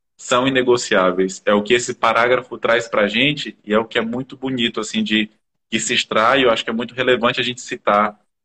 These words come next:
com ênfase isso. Princípios são inegociáveis. E depois ele vai falar sobre a proteção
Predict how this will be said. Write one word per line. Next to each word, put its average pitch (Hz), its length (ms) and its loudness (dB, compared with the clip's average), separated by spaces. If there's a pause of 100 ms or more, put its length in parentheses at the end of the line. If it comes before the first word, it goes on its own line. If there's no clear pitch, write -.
(200)
com 127 140 2
ênfase 120 600 0
isso. - 220 -8
Princípios 127 560 -4
são 123 180 -2
inegociáveis. 104 880 -4 (640)
E 127 120 2
depois 147 280 4
ele 156 140 2
vai 160 120 2
falar 147 220 4
sobre 139 200 0
a 143 40 2
proteção 147 880 0